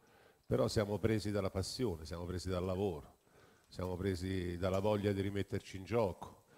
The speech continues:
di andare in diretta su Instagram,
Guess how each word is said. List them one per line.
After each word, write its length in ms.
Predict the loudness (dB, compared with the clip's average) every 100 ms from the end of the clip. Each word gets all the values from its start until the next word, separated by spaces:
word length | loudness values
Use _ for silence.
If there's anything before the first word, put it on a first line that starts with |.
| -20 -20 _
di 100 | 0
andare 380 | 2 6 6 6
in 100 | 2
diretta 420 | 4 4 4 2
su 160 | 0 2
Instagram, 680 | 2 0 -2 -4 -4 -8